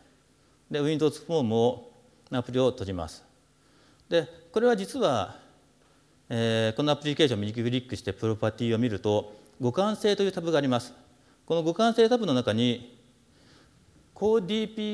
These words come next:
ーアイ設定では画面のスクリ-、スケーリングを無効にするというものがあります。これにチェックを入れると、オーエスが自動に拡大するということがなくなります。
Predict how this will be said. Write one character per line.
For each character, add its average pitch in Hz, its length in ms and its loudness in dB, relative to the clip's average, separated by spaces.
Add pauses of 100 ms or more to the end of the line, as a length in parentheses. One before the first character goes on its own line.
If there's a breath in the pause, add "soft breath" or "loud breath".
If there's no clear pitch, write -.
ー 202 80 -2
ア 196 80 0
イ 190 80 -4
設 214 240 0
定 123 160 0
で 110 100 2
は 107 160 2
画 110 120 0
面 147 200 0
の 151 80 -2
ス 147 120 -14
ク 156 100 -6
リ-、 139 220 -4 (160)
ス - 180 -20
ケ 147 140 2
ー - 20 0
リ 139 100 0
ン 131 40 0
グ 123 80 0
を 107 40 2
無 113 100 -2
効 160 140 0
に 156 60 -4
す 185 100 -8
る 165 60 -4
と 120 80 -6
い - 20 -4
う 92 40 -6
も 92 80 -6
の 87 80 -6
が 87 40 -4
あ - 40 -6
り 85 60 -8
ま 82 100 -10
す。 - 120 -20 (380 soft breath)
こ - 80 0
れ 247 100 6
に 247 100 2
チ - 120 -6
ェ - 40 -4
ッ - 120 -12
ク 147 60 -2
を 131 40 2
入 120 40 -2
れ 120 100 0
る 127 80 -4
と、 127 380 2 (160 loud breath)
オ 185 160 0
ー - 20 2
エ 190 40 0
ス 190 80 -6
が 151 100 2
自 139 100 -4
動 165 100 2
に 151 80 0
拡 147 200 -6
大 156 120 2
す 151 120 -4
る 160 80 -6
と 120 60 -4
い - 20 0
う 107 40 -4
こ 120 60 -2
と 107 60 -8
が 87 80 -8
な 95 80 -8
く 104 80 -8
な 98 80 -6
り 95 80 -6
ま 87 120 -8
す。 - 140 -18